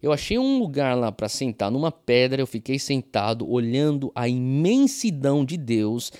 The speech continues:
no vale do Yosemite. E naquele momento eu tive um momento com Deus,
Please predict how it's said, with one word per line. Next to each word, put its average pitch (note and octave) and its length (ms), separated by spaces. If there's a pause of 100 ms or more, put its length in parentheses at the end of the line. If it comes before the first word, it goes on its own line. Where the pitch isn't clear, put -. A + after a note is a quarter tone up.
(220)
no C3+ 240
vale B2+ 880 (180)
do B2+ 400
Yosemite. A#2 760 (920)
E C#3+ 60
naquele G#3 320
momento G#3 460
eu D#3+ 40
tive F#3 220
um G#3+ 60
momento F3 500
com G3+ 260
Deus, C3 760